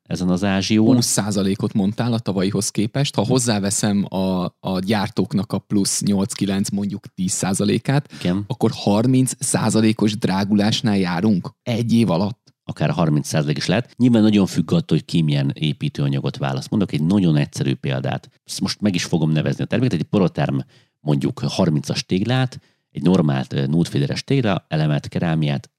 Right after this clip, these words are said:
Speaker 1: lehet vásárolni már négyszáz forinttól. Ugyanennek a hiper, szuper,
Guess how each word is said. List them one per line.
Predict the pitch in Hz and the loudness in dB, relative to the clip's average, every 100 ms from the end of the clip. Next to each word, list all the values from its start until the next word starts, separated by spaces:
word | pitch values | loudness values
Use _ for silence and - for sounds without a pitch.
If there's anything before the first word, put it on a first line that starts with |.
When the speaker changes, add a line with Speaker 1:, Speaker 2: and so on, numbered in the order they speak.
| _ _ | _ _
Speaker 1:
lehet | - - | -8 -8
vásárolni | - 76 71 73 69 | -4 -2 0 -2 -2
már | 67 | -4
négyszáz | 65 67 - 67 - | -4 -4 -4 -6 -4
forinttól. | 65 62 - - - - _ - - _ _ _ | -4 -6 -4 -4 -2 -6 _ -20 -20 _ _ _
Ugyanennek | - 143 117 82 78 78 65 - _ | 0 4 4 4 2 0 -2 -6 _
a | 65 | -8
hiper, | - - 101 95 _ 80 71 69 | -6 -2 0 -2 _ -2 -2 -2
szuper, | - 80 - 73 69 67 | -2 -2 -2 -4 -4 -4